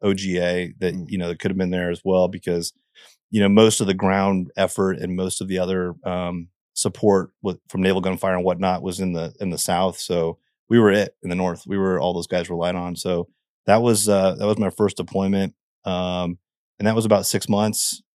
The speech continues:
Speaker 1: Uh, came home and then, um, a squadron down in Beaufort, South Carolina, Marine Corps Air Station. They needed,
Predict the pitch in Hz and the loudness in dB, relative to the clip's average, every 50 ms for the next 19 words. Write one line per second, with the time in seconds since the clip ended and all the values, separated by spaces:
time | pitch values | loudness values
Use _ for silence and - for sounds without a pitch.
0 | _ _ - 101 95 90 90 - - 113 104 107 104 104 107 107 107 107 - 98 | _ _ -6 -4 -4 -4 -2 -2 0 0 2 4 4 4 6 4 4 2 0 0
1 | 98 95 92 95 95 95 95 92 92 92 92 90 90 87 87 90 - - - - | -2 -2 0 0 0 0 0 0 -2 -2 -2 -2 -2 -2 -4 -6 -8 -8 -10 -4
2 | - 107 107 104 104 98 101 98 95 90 90 95 104 117 117 - 107 95 - - | 0 0 2 2 2 2 2 2 2 0 -2 -2 0 0 0 0 -2 -2 0 0
3 | 107 104 - - 107 98 98 101 104 104 98 95 101 107 107 - 110 104 104 104 | 0 0 0 0 0 2 2 2 2 2 0 0 0 0 0 2 0 0 0 0
4 | 98 - 101 101 98 - - 104 101 101 98 101 107 110 110 107 110 107 107 101 | -2 -2 -2 -2 -2 -2 -2 -2 -2 0 0 2 2 2 2 4 4 4 4 4
5 | 101 104 - | 2 -2 -8